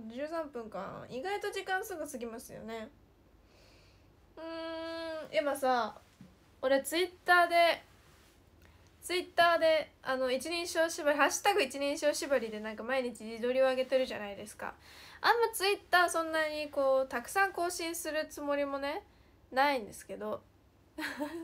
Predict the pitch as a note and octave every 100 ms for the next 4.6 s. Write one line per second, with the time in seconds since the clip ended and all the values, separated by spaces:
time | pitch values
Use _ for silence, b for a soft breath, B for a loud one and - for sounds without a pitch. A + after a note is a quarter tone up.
0 | - _ _ _ _ _ _ _ _ _
1 | _ - B B B - G#4 G#4+ G4+ F#4+
2 | F#4+ - F4+ F4 F4 F4 D#4+ E4 - D#4+
3 | D#4 E4 D#4+ A3+ G#3+ B3 G#3+ A#3 G3+ -
4 | - - - F#3+ G#3